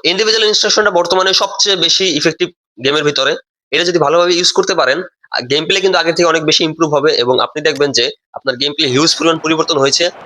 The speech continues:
শুধুমাত্র ইন্ডিভিজুয়াল ইনস্ট্রাকশন ইউজ করার জন্য। আমি এটাকে এতদিন ইগনোর করেছি ভাই, কিন্তু ভাই এটা আসলে মোটেও ইগনোর করার বিষয় না। আমি যখন ডিভিশন ম্যাচে খেলতেছিলাম,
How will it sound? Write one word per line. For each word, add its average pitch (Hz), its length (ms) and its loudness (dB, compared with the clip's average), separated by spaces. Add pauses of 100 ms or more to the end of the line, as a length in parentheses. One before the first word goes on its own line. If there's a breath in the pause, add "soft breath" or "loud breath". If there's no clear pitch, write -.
(120)
শুধুমাত্র 156 560 0
ইন্ডিভিজুয়াল 156 440 2
ইনস্ট্রাকশন 147 340 0
ইউজ 135 180 2
করার 123 200 2
জন্য। 107 260 0 (580)
আমি 180 180 0
এটাকে 185 220 -2
এতদিন 175 260 0
ইগনোর 156 300 0
করেছি 165 300 2
ভাই, 151 180 2 (280)
কিন্তু 143 180 -4
ভাই 156 120 2
এটা 151 100 0
আসলে 143 200 0
মোটেও 147 260 4
ইগনোর 160 220 2
করার 156 180 2
বিষয় 139 280 0
না। 135 260 -2
আমি 127 200 0
যখন 151 240 0
ডিভিশন 160 300 0
ম্যাচে 165 340 2 (200)
খেলতেছিলাম, 147 440 -2